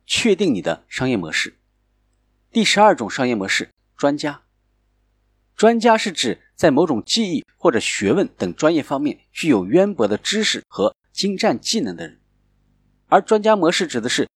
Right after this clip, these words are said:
使自己的企业成为行业内的专家，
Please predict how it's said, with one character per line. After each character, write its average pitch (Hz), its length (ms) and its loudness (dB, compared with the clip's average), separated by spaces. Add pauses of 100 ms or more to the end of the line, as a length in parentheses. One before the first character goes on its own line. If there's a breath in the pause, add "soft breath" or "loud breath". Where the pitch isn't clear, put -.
(120)
使 - 180 -2
自 220 200 -6
己 196 120 -2
的 160 80 -4
企 - 300 -2
业 170 240 0 (100)
成 156 340 -2
为 143 240 0 (120)
行 113 280 -4
业 151 100 -2
内 165 140 0
的 - 80 -6
专 147 240 -4
家， - 260 -10